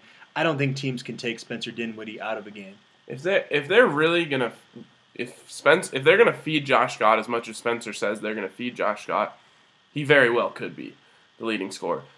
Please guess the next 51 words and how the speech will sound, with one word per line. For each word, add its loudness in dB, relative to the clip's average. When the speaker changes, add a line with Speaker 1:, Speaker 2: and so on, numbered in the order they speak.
Speaker 2:
But -2
there's 0
so 6
many 2
times 4
where 2
I 4
hear 0
them -4
talk 2
about 4
how 4
they're 0
gonna -4
feed -6
the -12
post, -2
feed -4
the -12
post, -6
feed -8
the -8
post, -4
and 0
then 2
they 6
really 2
don't 6
end 2
up -2
feeding -4
the -8
post -2
<laughs> -
as -8
much 0
as -14
they -6
say -4
they're -4
gonna -4
do -4
it, -2
and -8
they -8
s-, -14
shoot -8
from -8
the -6
perimeter. -8
So 2